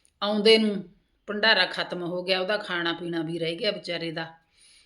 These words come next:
ਤਾਂ ਯਮਦੇਵ ਨੇ ਉਹਨੂੰ ਪੁੱਛਿਆ,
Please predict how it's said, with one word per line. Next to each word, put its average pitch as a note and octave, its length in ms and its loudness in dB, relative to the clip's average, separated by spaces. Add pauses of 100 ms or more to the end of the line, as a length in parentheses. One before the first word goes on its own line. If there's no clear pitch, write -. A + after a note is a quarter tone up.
(1300)
ਤਾਂ F#3+ 540 -2 (880)
ਯਮਦੇਵ F3+ 840 -6
ਨੇ F#3 220 -8
ਉਹਨੂੰ A3 220 -8
ਪੁੱਛਿਆ, D3+ 520 -8